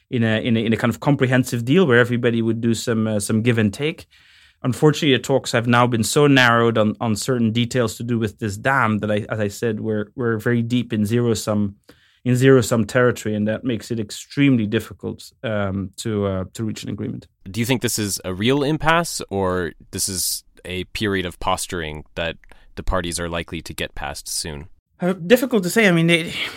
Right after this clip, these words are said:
Speaker 1: it, it, it could really be a, a temporary, a temporary thing if, if the, if the leaderships in Cairo and Addis Ababa, and as I said, to a lesser extent in Khartoum, decide that this issue is to be resolved and, and find a way so that,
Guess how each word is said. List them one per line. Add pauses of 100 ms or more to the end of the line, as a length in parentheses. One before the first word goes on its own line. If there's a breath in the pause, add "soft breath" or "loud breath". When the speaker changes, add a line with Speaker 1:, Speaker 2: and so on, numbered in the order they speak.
(120)
Speaker 1:
it,
it,
it
could
really
be
a,
a
temporary, (120)
a
temporary
thing
if,
if
the,
if
the
leaderships
in
Cairo
and
Addis
Ababa,
and
as
I
said,
to
a
lesser
extent
in
Khartoum, (540 soft breath)
decide
that
this
issue
is
to
be
resolved
and,
and
find
a
way
so
that,